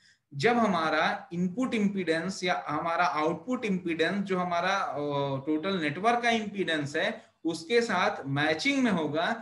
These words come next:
तो हमारी क्या होगी, Total power transmit, transmission जो हो रहा होगा, वो maximum part of the power की आपकी,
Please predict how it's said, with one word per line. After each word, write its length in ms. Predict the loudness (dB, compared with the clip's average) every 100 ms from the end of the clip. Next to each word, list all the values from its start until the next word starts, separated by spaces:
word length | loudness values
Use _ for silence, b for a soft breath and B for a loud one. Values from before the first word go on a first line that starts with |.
| -8 -6
तो 60 |
हमारी 300 | -2 0 0
क्या 200 | 0 0
होगी, 360 | 0 0 -2 -2
Total 800 | -6 -10 _ 0 2 2 2 2
power 440 | 2 2 2 2 0
transmit, 680 | -2 -4 -4 -4 -6 -6 -10 _ _
transmission 640 | -4 -2 -2 -4 -2 -2
जो 200 | 0 0
हो 140 | 0 2
रहा 220 | 2 2
होगा, 240 | 2 0
वो 420 | 0 2 0 -2 -10 -6
maximum 640 | 0 2 2 0 0 2
part 440 | 2 0 0 0 0
of 140 | 0 0 -2
the 160 | -4 -6 -12 -6
power 360 | 0 2 2 2
की 100 | 0
आपकी, 340 | 2 0 -4